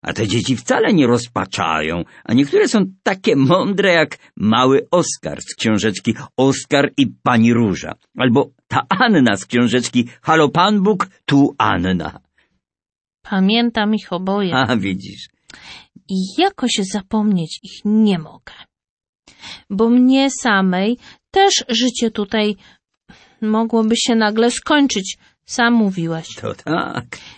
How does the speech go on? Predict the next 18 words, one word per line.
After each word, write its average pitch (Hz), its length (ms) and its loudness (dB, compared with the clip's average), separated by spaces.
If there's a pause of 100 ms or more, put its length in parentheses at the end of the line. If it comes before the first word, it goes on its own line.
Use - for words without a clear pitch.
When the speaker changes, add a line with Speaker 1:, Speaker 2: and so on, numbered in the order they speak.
(140)
Speaker 2:
I 226 100 -8
dlatego, 240 500 0
jeśli 240 640 0
to 208 240 -4
życie 226 460 -4
wciąż 247 880 -4
mam, 170 460 -4 (680)
jeśli 269 680 0
się 233 240 0
nim 233 460 4
cieszę, - 640 -2 (1120)
to 220 120 0
chciałabym 214 1160 0 (300)
zanieść 285 800 0
komuś, 302 400 0 (720)
kto - 240 -4
je 214 180 0
traci 196 840 -6